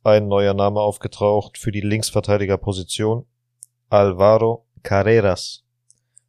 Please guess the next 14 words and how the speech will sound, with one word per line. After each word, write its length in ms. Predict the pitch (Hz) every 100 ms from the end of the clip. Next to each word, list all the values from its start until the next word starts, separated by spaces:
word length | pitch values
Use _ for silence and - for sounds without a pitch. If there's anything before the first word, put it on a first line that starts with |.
| _
Einundzwanzig 600 | 107 107 104 110 101 95
Jahre 280 | 101 101 98
jung, 300 | 104 113 127
Spanier. 640 | - - - 107 117 127 143 _ _ _ _ _ _ _ _ _ _ _ _ -
Spielt 360 | - 113 101
aktuell 400 | 107 - 113 107
bei 180 | 101 98
Benfica. 600 | 95 90 - 120 135 135 _ _ _ _ _ _ _ _
Ist 160 | 95 90
einer 240 | 98 95
der 120 | 92 85
besseren 440 | 98 - 107 107
bei 120 | 101
denen. 300 | 101 104 117